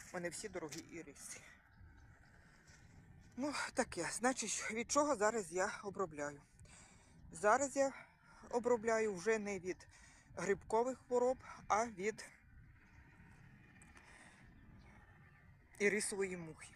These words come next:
Що таке ірисова муха? Багато говорять, що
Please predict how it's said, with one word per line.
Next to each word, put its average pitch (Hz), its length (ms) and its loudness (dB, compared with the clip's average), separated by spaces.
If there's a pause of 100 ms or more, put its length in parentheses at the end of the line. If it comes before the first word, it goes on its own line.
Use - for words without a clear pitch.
(920)
Що 277 120 2
таке - 340 -2
ірисова 190 440 -4
муха? 143 340 -16 (1000)
Багато 220 580 2 (680)
говорять, 220 360 2
що 185 180 -6